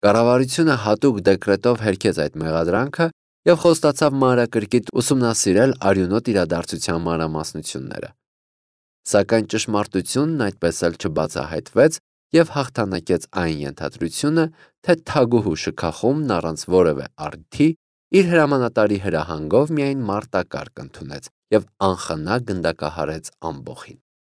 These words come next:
Երբ կարգուկանոն հաստատվեց, կեղծ բեդուիններից ոչ ոք չէր մնացել քաղաքում,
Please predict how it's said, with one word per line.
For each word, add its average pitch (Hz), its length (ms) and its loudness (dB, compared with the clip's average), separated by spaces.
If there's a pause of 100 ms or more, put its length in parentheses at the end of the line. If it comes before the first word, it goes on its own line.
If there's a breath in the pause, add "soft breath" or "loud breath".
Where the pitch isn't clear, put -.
(720)
Երբ 147 280 4
կարգուկանոն 87 760 0
հաստատվեց, 82 680 -4 (360)
կեղծ 185 240 2
բեդուիններից 104 680 2
ոչ 147 240 2
ոք 131 200 -2
չէր 82 200 -2
մնացել - 460 -12
քաղաքում, - 560 -16